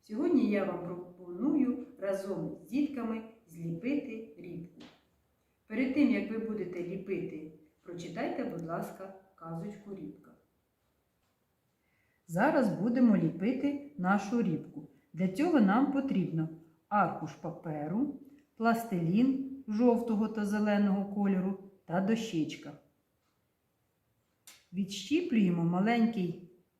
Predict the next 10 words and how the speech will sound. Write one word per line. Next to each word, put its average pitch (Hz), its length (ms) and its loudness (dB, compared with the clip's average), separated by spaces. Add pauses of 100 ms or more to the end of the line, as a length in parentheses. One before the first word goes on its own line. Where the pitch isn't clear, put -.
(120)
шматочок 202 840 0 (800)
жовтого 180 600 0
кольору 170 460 2
пластилін, 165 920 -4 (720)
кладемо 208 440 6
на 202 180 8
долоньку 165 720 2 (180)
та 190 220 0
круговими 180 720 4
рухами 214 760 2